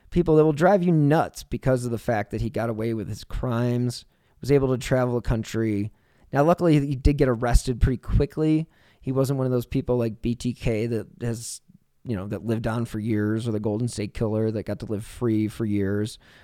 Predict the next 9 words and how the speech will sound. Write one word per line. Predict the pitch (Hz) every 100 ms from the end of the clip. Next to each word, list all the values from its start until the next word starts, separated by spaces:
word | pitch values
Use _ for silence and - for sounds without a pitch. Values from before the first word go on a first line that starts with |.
| -
I | 131
mean, | 143
he | 170
basically | 143 151 160 160 139 135 123
was | 113 104 - _ _ _
in | 151 135 123
jail | 123 123 110 104
from | 117 117 98 107 - - _ _
eighty-two | 135 131 117 110 - 123 107